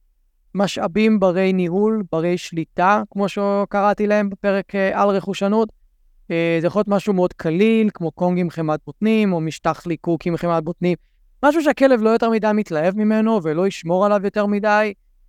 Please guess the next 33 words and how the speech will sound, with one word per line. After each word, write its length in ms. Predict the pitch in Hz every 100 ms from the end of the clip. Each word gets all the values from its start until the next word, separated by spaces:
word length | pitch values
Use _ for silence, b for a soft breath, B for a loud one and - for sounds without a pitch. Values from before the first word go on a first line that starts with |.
| -
ואז 160 | 175 240
אנחנו 240 | 269 208
יכולים 280 | 208 202 214
גם 200 | 160 175
לתרגל 420 | 220 233 220 196
איתו, 260 | 185 175 175 - _ _ _ -
אנחנו 200 | 151 156
יכולים 460 | 151 160 156 147 147 _ - 156
גם 180 | 165
לבחון 360 | 226 202 180 220
את 120 | 208
הסף 300 | 190 180 175
שלו, 360 | - 165 165 165 -
גם 120 | 151 196
לראות 260 | 220 220
לאיזה 280 | 202 196 190
מרחקים 440 | 196 175 175 185 180
אפשר 260 | - 165
להתקרב, 580 | 165 160 175 156 160 147 147
גם 120 | 165
להבין 240 | 208 214 214
את 120 | 196
עוצמת 560 | - - 160 160 185
ה-, 240 | 208 202 208
הבעיה. 520 | 180 175 165 165 160 180 _ _ _ - 269
ואם 280 | 330 311 285
יש 280 | 269 - - -
וידאו 420 | 233 185 165 151 - _ _
שבמקרה 640 | - 165 170 - - 180 254
הם 80 | 240
צילמו 420 | 226 214 214 165 196 _ _
של 220 | - 170
הכלב 420 | 160 202 196 160